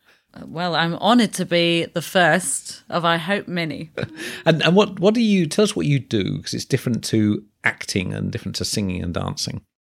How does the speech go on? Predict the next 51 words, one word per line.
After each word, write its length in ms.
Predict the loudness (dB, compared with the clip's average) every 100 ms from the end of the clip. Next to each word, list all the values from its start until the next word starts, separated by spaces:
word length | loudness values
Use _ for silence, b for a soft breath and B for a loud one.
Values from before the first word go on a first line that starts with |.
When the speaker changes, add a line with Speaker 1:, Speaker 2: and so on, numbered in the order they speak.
| _ _
Speaker 1:
Well, 180 | -2 2
I 60 | 2
suppose 320 | 0 -2 0
it's 280 | -4 -6 -4
using 520 | 0 2 2 0 0
improvisation 800 | -2 -2 0 2 2 0 0 -4
to 160 | -4 -10 _
take 380 | -4 -2 -2 -4
the 100 | -6
skills 520 | -6 -4 2 4 4
of 80 | 2
all 120 | 2
those 240 | 4 2
things 240 | 4 2 4
you 80 | 0
just 180 | 0
listed 580 | 2 2 0 -2 -2 -4 B B B B -8
and 120 | -6
put 200 | -6 -6
them 120 | -6
into 360 | -4 -4 -4 -4
a 40 |
show. 300 | -4 -2 -2
So, 400 | -2 -2 0 0
uh, 180 | -2 -4
so 120 | -8 -6
the 120 | -4
show 320 | 0 2 4
I 160 | 4 2
do 240 | -2 -4
the 80 | -2
most 240 | -2 -4
is 100 | -8
called 200 | -10 -8
Showstopper, 640 | -4 -4 -4 -8 -6 -6 -8
the 120 | -10
improvised 720 | -2 -2 0 -2 0 -2 -4
musical, 600 | -2 -2 -4 -4 -6 -8 B B B
where 160 | -4 -2
we 80 | 0
literally 380 | -2 -4 -6 -6
create 340 | -2 -2 -2 -4
a 20 |
musical 560 | -6 -6 -8 -8 -8 -10
from 280 | -6 -2 -2
an 140 | -2
audience 380 | 0 2 2 -2
suggestion 420 | -4 -4 -4 -4
of 80 | -4
a 60 | -4
setting, 500 | -6 -6 -6 -6